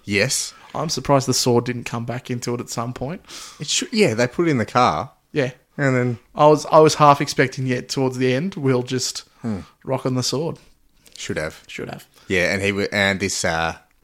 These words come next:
Speaker 1: this man, this crazed, shirtless, bearded man, was spouting some. It's, it felt like biblical type thing, like the fable stories
Speaker 2: Yeah.
Speaker 1: of the, of their world,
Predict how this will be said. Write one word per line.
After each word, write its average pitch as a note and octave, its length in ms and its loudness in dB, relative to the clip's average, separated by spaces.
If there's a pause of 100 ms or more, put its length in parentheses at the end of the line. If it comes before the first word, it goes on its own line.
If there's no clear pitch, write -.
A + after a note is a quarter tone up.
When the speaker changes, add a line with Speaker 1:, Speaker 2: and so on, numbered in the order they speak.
(280)
Speaker 1:
this G#2 180 -4
man, F#2 380 0
this - 160 -6
crazed, E2+ 640 -2 (680)
shirtless, E2+ 640 -2
bearded F2+ 420 -4
man, F2+ 380 -2 (180)
was F2 300 -8
spouting F2 720 -4
some. E2+ 460 -8 (720)
It's, - 200 -8
it - 320 -4
felt - 300 2
like A#2+ 260 0
biblical A#2+ 640 2 (440)
type A#2+ 240 2
thing, B2 180 0
like G#2+ 160 -2
the G2 80 -10
fable G2+ 400 0
stories A2 720 -2
Speaker 2:
Yeah. C#3 100 -12 (500)
Speaker 1:
of F2 300 -6
the, E2 340 -4
of E2+ 140 -8
their E2+ 120 -4
world, E2+ 380 -4